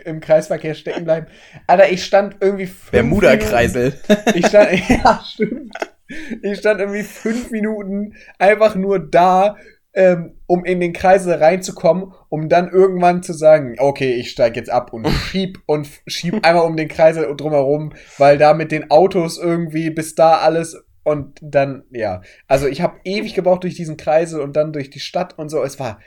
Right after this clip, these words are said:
Speaker 1: es war so viel los. Das fand ich krass.
Speaker 2: Richtig krank.
Speaker 1: Ähm, ja, und bin dann, da ist nämlich meine krasse Überleitung, bin
Speaker 2: Jetzt
Speaker 1: dann,
Speaker 2: kommt's.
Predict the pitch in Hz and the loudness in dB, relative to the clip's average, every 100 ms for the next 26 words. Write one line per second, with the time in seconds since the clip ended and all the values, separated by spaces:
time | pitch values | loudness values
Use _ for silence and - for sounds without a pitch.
0 | _ _ - 90 - 151 - 320 320 381 | _ _ -14 -14 -8 -8 -6 -8 -4 -6
1 | - _ _ _ - - 147 - - 233 | -8 _ _ _ -18 -12 -14 -14 -14 -14
2 | - - 104 - _ - 147 135 131 127 | -14 -20 -20 -20 _ 0 2 4 0 -2
3 | 127 _ - 170 123 127 131 165 170 165 | _ _ -2 0 0 -8 -8 -4 -2 -4
4 | - _ - 131 131 143 135 135 123 123 | -12 _ 0 2 2 -6 -6 -6 -6 -6
5 | - 131 - 156 156 113 98 98 - 120 | -6 -6 -6 -6 0 0 0 -6 -10 -12
6 | 160 - _ _ _ 151 170 147 135 110 | -12 -18 _ _ _ -8 0 2 2 -4
7 | 180 | -10